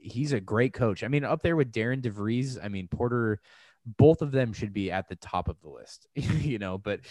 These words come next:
yeah, I mean, I was ultimately, I was really upset with how terrible Illinois played. I mean, I, it was, it was tough, man.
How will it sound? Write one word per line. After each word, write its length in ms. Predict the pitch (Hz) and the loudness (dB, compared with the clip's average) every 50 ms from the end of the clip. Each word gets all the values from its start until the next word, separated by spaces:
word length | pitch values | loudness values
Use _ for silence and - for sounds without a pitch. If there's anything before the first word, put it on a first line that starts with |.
| - - - - - - | -20 -20 -20 -20 -4 2
yeah, 180 | 240 202 139 123 | 4 4 4 4
I 100 | 170 190 | 2 2
mean, 160 | 196 185 165 123 | 2 0 2 2
I 100 | 202 226 | 4 4
was 180 | 233 208 165 | 4 4 4
ultimately, 520 | 151 175 185 - 156 160 156 131 139 127 113 | 4 2 2 2 2 -2 0 0 0 0 4
I 120 | - 151 | 4 6
was 180 | 175 156 131 113 | 8 8 6 6
really 260 | 104 110 107 101 98 | 6 6 6 6 4
upset 400 | 92 - - - 98 90 - - 82 90 - _ - - _ | 4 2 0 0 0 0 -2 -4 -8 -14 -18 _ -20 -18 _
with 200 | 98 98 95 - | -2 -2 -2 -2
how 340 | - - - 101 95 95 90 - | -4 -4 0 0 0 0 0 -4
terrible 420 | - - 90 90 90 90 85 76 | -6 -4 -4 -4 -4 -4 -6 -6
Illinois 360 | 78 82 87 87 87 87 85 85 | -6 -6 -6 -6 -4 -6 -6 -6
played. 400 | - - 90 87 87 85 82 - - | -4 -4 -4 -2 -4 -4 -6 -8 -8
I 100 | 95 101 | -6 -4
mean, 320 | 95 92 92 90 87 87 - _ _ _ _ _ _ _ _ _ _ _ _ - | -2 -2 -2 -4 -6 -10 -14 _ _ _ _ _ _ _ _ _ _ _ _ -14
I, 100 | - - - - - - 92 95 117 - - - - _ _ _ _ _ _ _ _ _ | -14 -14 -14 -14 -10 -8 -8 -8 -8 -10 -14 -20 -20 _ _ _ _ _ _ _ _ _
it 120 | 110 123 127 | -2 0 2
was, 440 | 127 127 117 104 90 - - - - - 80 - - _ _ _ _ _ _ _ _ _ _ _ _ _ _ _ _ _ _ _ _ _ _ _ _ | 4 4 4 4 2 -2 -10 -16 -16 -18 -18 -20 -20 _ _ _ _ _ _ _ _ _ _ _ _ _ _ _ _ _ _ _ _ _ _ _ _
it 80 | 147 | 2
was 140 | 190 214 - | 2 2 2
tough, 340 | - - 175 190 175 - - | 6 8 8 8 8 6 4
man. 340 | 131 135 135 135 135 135 | 2 2 4 4 2 0